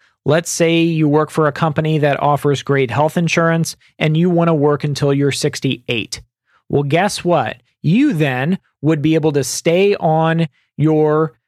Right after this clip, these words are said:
health insurance through work until you're sixty-eight and you plan to retire, and you would be eligible for what's called a special enrollment period.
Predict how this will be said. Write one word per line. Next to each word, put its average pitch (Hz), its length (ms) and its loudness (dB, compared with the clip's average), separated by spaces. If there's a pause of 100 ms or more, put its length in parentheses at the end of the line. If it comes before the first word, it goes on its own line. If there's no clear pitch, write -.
(120)
health 196 220 0
insurance 147 460 -2
through 151 240 2
work 147 600 0 (340)
until 151 320 0
you're 151 180 0
sixty-eight 170 760 0
and 143 120 -2
you 139 120 0
plan 147 440 -2
to 165 120 0
retire, 160 640 0 (340)
and 156 140 0
you 190 160 2
would 208 160 0
be 196 200 -2
eligible 151 680 0
for 139 120 -4
what's 139 280 0
called 139 300 -2
a 151 60 0
special 165 720 -2
enrollment 131 640 -2
period. 107 500 -2